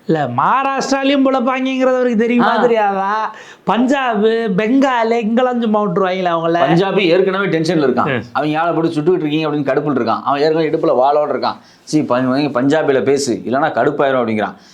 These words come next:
Speaker 2: So, அவனுக்கு பணம் ஒதுக்கணும்.
Speaker 1: போஜ்பூரிலாம் சினிமாவே இருக்குங்க, ஆனா அதெல்லாம் ஒரு மொழியா கண்டுக்கவும் மாட்டாங்க.
Speaker 2: போஜ்பூரியா இருக்கட்டும், மைதிலியா இருக்கட்டும், இது மாதிரி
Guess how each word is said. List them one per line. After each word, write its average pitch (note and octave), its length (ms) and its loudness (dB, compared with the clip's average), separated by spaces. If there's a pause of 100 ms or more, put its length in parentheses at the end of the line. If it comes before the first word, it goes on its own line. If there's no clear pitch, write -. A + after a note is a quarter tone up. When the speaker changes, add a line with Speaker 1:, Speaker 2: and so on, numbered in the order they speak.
(180)
Speaker 2:
So, F#3 140 0
அவனுக்கு F3+ 380 2
பணம் E3+ 240 2
ஒதுக்கணும். C3 360 -2 (600)
Speaker 1:
போஜ்பூரிலாம் G#3+ 680 2 (100)
சினிமாவே B3+ 500 2
இருக்குங்க, F3 400 0
ஆனா F#3+ 340 2
அதெல்லாம் A3+ 340 0
ஒரு G#3+ 140 0
மொழியா G#3 240 0
கண்டுக்கவும் G#3 680 -2
மாட்டாங்க. F#3+ 180 2
Speaker 2:
போஜ்பூரியா F#3 180 2
இருக்கட்டும், A#2+ 580 0
மைதிலியா E3+ 300 0
இருக்கட்டும், B2 420 0
இது B2 220 -2
மாதிரி D#3+ 760 0